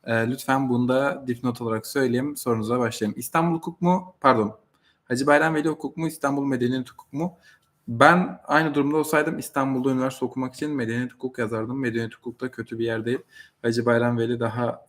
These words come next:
iyi olabilir ama İstanbul gibi bir faktörü de unutmaman lazım. Ee, iktisat sıralamaları yükselecek, İ B F sıralamaları yükselecek, onu söyleyeyim.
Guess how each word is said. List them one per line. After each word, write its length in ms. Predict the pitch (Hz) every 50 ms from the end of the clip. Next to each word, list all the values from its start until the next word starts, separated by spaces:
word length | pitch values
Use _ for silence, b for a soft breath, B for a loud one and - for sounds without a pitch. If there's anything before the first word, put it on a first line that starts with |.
| _ -
iyi 120 | 120 120
olabilir 440 | 117 - 117 120 120 120 120 123 123
ama 300 | 123 120 131 139 143 135 -
İstanbul 520 | - - - 120 117 120 117 117 120 117
gibi 200 | 120 113 117 120
bir 80 | 123 120
faktörü 420 | - 117 113 - - 123 120 123
de 60 | 131
unutmaman 420 | 127 120 - 110 110 110 110 113 110
lazım. 220 | 113 113 - - _ _ B B B B B B B B B B B B _
Ee, 140 | 127 120 -
iktisat 400 | - - - - 147 139 135 -
sıralamaları 480 | - 143 131 131 131 127 127 131 131 131
yükselecek, 540 | 123 123 - - 127 113 113 131 127 -
İ 160 | 127 117 113 117
B 80 | 113
F 160 | 113 131 120
sıralamaları 460 | 120 - - 113 113 117 113 117 117 120
yükselecek, 480 | 117 - - 107 104 110 120 120 -
onu 140 | - 113 117
söyleyeyim. 360 | - - 110 104 110 127 139